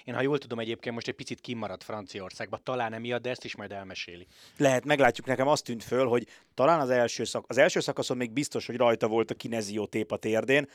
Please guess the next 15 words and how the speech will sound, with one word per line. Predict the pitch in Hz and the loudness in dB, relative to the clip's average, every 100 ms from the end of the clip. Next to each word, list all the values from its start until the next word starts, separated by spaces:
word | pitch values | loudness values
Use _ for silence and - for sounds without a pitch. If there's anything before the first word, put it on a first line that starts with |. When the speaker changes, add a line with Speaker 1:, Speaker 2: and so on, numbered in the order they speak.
| - - | -20 -4
Speaker 2:
az | 135 | -2
utolsó | 170 151 143 | 6 6 6
szakaszon | 120 131 123 135 | 0 2 2 2
már | 123 117 | 4 2
nem. | 120 104 85 _ _ _ _ | 2 -4 -6 _ _ _ _
Tehát, | 107 110 117 - - | -4 4 4 2 -4
hogy | 120 | 4
aztán | 143 - 147 139 | 4 6 4 6
ez | 131 - | 4 4
azért, | 143 160 143 - | 2 6 4 4
mert | 123 - | -2 0
mondjuk | 123 123 131 | -6 -2 -2
annak | 123 120 | -2 -2
a | 123 | -2
tépnek | 139 139 135 113 | 0 0 2 -2